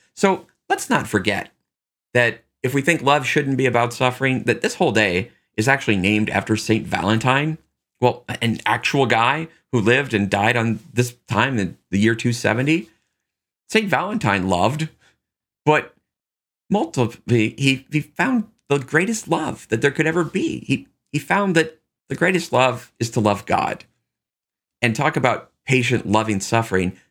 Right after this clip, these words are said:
Saint Valentine not only laid down his life, he literally laid down his head.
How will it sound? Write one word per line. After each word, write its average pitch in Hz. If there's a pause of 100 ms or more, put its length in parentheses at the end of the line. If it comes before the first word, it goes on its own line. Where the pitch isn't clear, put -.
(140)
Saint 123
Valentine 139 (520)
not 139
only 131 (120)
laid 123
down 123
his 101
life, 131
he 107
literally 143
laid 117
down 127
his 80
head. 127